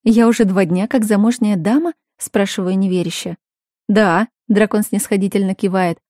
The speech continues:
«А ещё твоя аура изменила цвет. Теперь она черпает силу из нашего источника, и ты практически сверхсущество,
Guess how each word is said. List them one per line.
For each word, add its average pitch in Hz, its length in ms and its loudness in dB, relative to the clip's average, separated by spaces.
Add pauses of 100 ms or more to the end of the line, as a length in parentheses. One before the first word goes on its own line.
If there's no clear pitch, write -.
(340)
«А 190 120 -4
ещё 190 260 0
твоя 226 340 2
аура 185 380 2
изменила 202 460 0
цвет. 180 380 -4 (320)
Теперь 202 300 2
она 196 160 0
черпает 190 460 -2
силу 196 280 0
из 185 140 0
нашего 180 360 -4
источника, 196 680 -2 (400)
и 214 100 -2
ты 269 120 2
практически 240 680 0
сверхсущество, 196 1120 -2